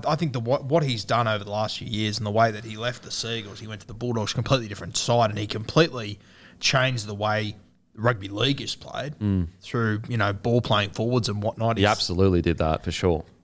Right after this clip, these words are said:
Speaker 1: Like,
Speaker 2: For
Speaker 1: I,
Speaker 2: sure.
Speaker 1: I, I just, I don't understand how Manly could possibly be looking around the room going, "We can see someone better out there."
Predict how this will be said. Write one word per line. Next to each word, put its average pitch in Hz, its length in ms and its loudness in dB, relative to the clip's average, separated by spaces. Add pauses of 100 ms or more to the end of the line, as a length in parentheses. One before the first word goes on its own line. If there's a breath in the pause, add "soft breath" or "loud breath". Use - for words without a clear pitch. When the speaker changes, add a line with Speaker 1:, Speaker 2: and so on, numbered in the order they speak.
Speaker 1:
Like, 147 100 -10
Speaker 2:
For 87 140 2
Speaker 1:
I, - 60 -6
Speaker 2:
sure. 87 140 -6 (200)
Speaker 1:
I, 165 80 -4 (520)
I 147 60 0
just, 170 260 2
I 143 80 2
don't 165 320 6
understand 123 500 -4
how 110 120 0
Manly 113 380 -4
could 127 160 -12
possibly 117 460 0
be 104 220 -2
looking 110 320 -2
around 110 180 4
the 104 100 0
room 113 220 2
going, 107 300 0 (100)
"We 120 140 0
can 110 160 0
see 110 160 0
someone 104 280 0
better 101 220 -4
out - 180 -6
there." - 240 -10